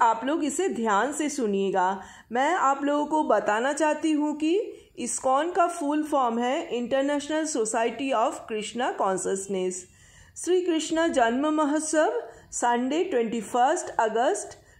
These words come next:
टू थाउजेंड ट्वेंटी टू को शाम पाँच बजे से आठ बजे तक राधा कृष्णा पार्क गौर सिटी वन में ग्रेटर नोएडा में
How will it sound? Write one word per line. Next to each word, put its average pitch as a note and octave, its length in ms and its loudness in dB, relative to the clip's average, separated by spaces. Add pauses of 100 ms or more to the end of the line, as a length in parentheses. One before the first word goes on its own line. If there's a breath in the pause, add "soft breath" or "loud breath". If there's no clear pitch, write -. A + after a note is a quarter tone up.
टू C4 100 -6
थाउजेंड C#4+ 480 2
ट्वेंटी B3+ 340 0
टू C4+ 220 -4
को D#4 200 -2
शाम B3+ 440 0 (120)
पाँच C4 320 2
बजे C#4 300 -2
से D4+ 220 -2
आठ A3+ 440 2
बजे A#3 320 0
तक C4 340 -2 (280 loud breath)
राधा A3 420 2
कृष्णा E4+ 420 0
पार्क A3+ 380 2
गौर G#3 340 4
सिटी E4+ 380 0
वन A3+ 260 2
में C4+ 440 -2 (400 loud breath)
ग्रेटर B3+ 400 0
नोएडा C4 460 4
में D4+ 200 0